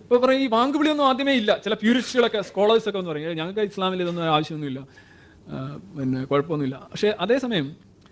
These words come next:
വാങ്കുവിളി കേട്ടപ്പോൾ Facebook ലൈവ് നിർത്തിയ യുവതിക്ക് സോഷ്യൽ മീഡിയയുടെ കയ്യടി. ഇതാണ് പ്രോത്സാഹനം. നിങ്ങളൊരു Facebook ലൈവ് വരുന്നു, പെട്ടെന്ന് വാങ്കുവിളി കേൾക്കുന്നു, നിങ്ങളിങ്ങനെ നിൽക്കുന്നു, നിങ്ങൾ മഹത്വൽക്കരിക്കപ്പെടുന്നു. You become great.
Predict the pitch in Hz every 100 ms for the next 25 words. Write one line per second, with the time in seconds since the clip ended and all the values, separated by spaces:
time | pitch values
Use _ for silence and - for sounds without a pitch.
0 | - _ 151 185 240 254 254 240 208 208
1 | 214 220 220 185 196 196 208 214 170 160
2 | 190 185 156 156 160 185 156 147 151 160
3 | 175 147 147 156 135 135 147 139 127 117
4 | 107 - 196 160 151 - 151 147 135 113
5 | - - _ _ - - _ - 185 240
6 | 277 269 196 - _ _ _ - - 208
7 | 262 262 277 247 196 233 277 196 165 208
8 | - _ _ _ _ _ - 190 233 233
9 | 185 214 220 226 185 180 196 247 170 175
10 | 160 151 135 - 175 277 - 143 156 233
11 | 285 - - _ _ _ _ - - -
12 | - - - 131 131 135 160 139 127 123
13 | 101 - - - - - - - - -
14 | - 220 208 202 139 147 139 -